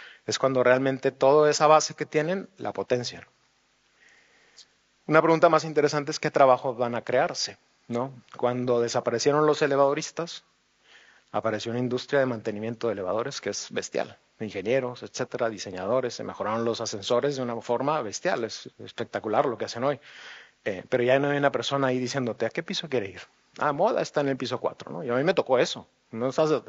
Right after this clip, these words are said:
estoy viejo, pero no tanto. Es, no fue hace tanto tiempo. Y así hay muchos trabajos, en las teleoperadoras, todo ese tipo de cosas, ¿no? Eh, entonces sí va a haber un cambio bestial a nivel del trabajo.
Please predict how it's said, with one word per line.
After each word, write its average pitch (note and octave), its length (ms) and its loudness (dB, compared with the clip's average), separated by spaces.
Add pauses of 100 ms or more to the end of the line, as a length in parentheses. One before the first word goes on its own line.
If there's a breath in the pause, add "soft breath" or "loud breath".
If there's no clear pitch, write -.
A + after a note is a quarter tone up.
estoy G#2 300 -8
viejo, A2+ 280 -2
pero G2 140 -8
no G2+ 120 -8
tanto. C#3+ 380 -2 (520 loud breath)
Es, - 180 -6
no C#3 160 4
fue F3 140 2
hace D3+ 160 4
tanto A#2+ 240 -6
tiempo. D3+ 360 -2 (300 loud breath)
Y C3 80 4
así B2+ 160 4
hay D3+ 60 8
muchos F3+ 260 -2
trabajos, - 560 0
en G#2+ 260 -4
las G2+ 180 -6
teleoperadoras, G#2+ 800 -2
todo B2 140 -4
ese B2+ 100 -6
tipo A#2+ 200 -4
de A#2 80 0
cosas, G#2 320 -8
¿no? C#3 140 -10 (840)
Eh, G2 240 -8
entonces A#2+ 240 -2
sí C#3 140 0
va C#3 100 8
a - 20 10
haber D#3 120 8
un D#3+ 100 -2
cambio D3 260 6
bestial C#3 320 2
a D#3 60 -2
nivel B2 260 0
del A#2+ 120 -8
trabajo. A2 420 -2